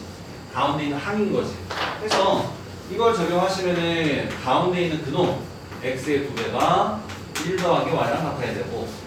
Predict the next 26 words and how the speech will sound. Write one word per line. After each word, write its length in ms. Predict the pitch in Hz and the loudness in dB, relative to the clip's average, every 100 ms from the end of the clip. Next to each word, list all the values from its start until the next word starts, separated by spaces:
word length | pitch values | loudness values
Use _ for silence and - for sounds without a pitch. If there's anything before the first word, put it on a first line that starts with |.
| - - - | -12 -12 -10
가운데 460 | 127 143 175 175 170 | -2 2 2 2 2
있는 180 | 160 131 | 0 0
근호 380 | 165 180 - - - - - | 2 4 4 0 -8 -12 -10
Y의 500 | - 117 123 143 143 | -4 -2 0 2 0
두 80 | - | 0
배가 600 | 107 104 - - 185 220 - - - - - | -4 -2 2 4 4 2 -2 -8 -12 -12 -8
X 300 | 113 - 160 | -6 -6 -6
플러스 360 | 123 120 120 - | -4 -4 -4 -4
Z랑 260 | 135 135 | -4 -4
같아야 560 | 131 156 - - - - | -2 -2 -2 -6 -6 -4
돼. 220 | - - - - - - - | -6 -10 -12 -12 -12 -14 -6
그럼 120 | 202 | 0
얘들아, 240 | 165 180 - | 4 6 4
지금 240 | 180 185 | 4 4
현재 160 | 240 233 | 4 6
우리가 380 | 180 175 - - | 6 8 6 2
모르는 500 | - 185 220 214 - | 2 4 6 6 4
알파벳이 800 | - - 170 165 160 165 117 104 | 2 2 2 2 0 0 0 -2
미정계수라고 920 | 143 196 190 165 135 127 170 104 - | -2 0 0 0 0 0 2 2 4
하는 320 | 123 143 117 | 2 2 0
X, 260 | 123 127 165 | -2 -4 2
Y, 200 | 156 151 | 2 2
Z가 640 | 127 - 120 160 - - - - - - - | 0 -2 2 2 2 -4 -10 -14 -14 -14 -10
세 240 | 156 151 | 0 0
개가 200 | 151 160 | 2 0
있어요. 420 | 135 117 104 98 | 0 -2 -4 -6